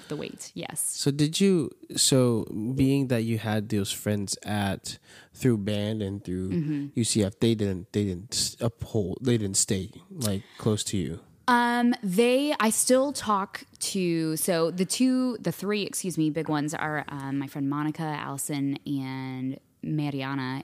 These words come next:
Speaker 1: And Monica and I, we still, um, talk every now and again,
Speaker 2: Yeah.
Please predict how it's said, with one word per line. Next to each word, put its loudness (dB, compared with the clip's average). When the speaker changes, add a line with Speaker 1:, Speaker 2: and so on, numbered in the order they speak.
Speaker 1:
And -2
Monica -4
and 0
I, -2
we 4
still, 0
um, -4
talk -8
every -4
now -4
and -2
again, -2
Speaker 2:
Yeah. -2